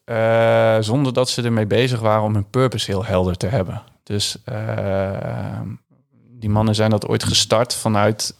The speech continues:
ja, vanuit echt wel een, ehm,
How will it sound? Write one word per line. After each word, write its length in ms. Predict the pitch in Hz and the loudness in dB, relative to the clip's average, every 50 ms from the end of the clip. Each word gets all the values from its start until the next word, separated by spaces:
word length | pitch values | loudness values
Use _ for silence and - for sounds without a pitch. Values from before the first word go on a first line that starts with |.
| _ _ | _ _
ja, 360 | _ 110 107 107 95 87 85 - | _ -4 -2 0 0 -2 -4 -8
vanuit 760 | - - - 107 107 - - - _ - 123 113 110 - - | -12 -10 -8 -8 -8 -8 -12 -20 _ -4 -2 -2 -2 -2 -2
echt 220 | - 113 - - | -4 -6 -4 0
wel 360 | 113 107 104 104 104 104 104 107 | 2 2 4 4 4 2 0 0
een, 340 | 98 98 101 98 98 101 - _ _ _ _ _ _ _ _ _ _ _ _ _ _ _ _ _ | 0 0 0 0 -2 -4 -8 _ _ _ _ _ _ _ _ _ _ _ _ _ _ _ _ _
ehm, 1120 | _ - 104 101 95 95 98 95 98 98 98 98 98 98 98 98 95 98 98 98 98 101 | _ -6 -4 -2 0 0 0 2 2 2 0 0 0 0 0 0 0 0 0 0 0 -2